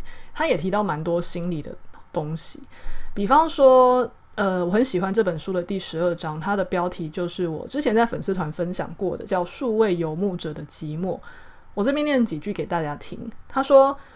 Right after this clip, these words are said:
数位游牧者的生活方式和众人不同步，人际关系很难扎根。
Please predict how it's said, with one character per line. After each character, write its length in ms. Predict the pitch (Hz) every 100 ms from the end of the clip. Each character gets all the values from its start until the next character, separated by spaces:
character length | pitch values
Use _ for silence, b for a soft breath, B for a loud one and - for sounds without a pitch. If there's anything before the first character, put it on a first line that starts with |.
| B -
数 300 | - 339 294
位 200 | 302 220
游 160 | 180
牧 200 | 190 240
者 160 | 196 170
的 140 | 156
生 260 | 151 - 220
活 160 | 190 160
方 320 | - 175 180
式 260 | - 202 -
和 240 | - 202
众 320 | 180 - 214 165
人 160 | 147 156
不 120 | 208
同 320 | - 147 143
步， 180 | - 185 190 -
人 260 | 196 185
际 240 | 220 311 247
关 320 | - 202 190
系 280 | 202 - 165
很 260 | 139 160 147
难 240 | 139 151
扎 300 | - 160 151 -
根。 260 | 160 151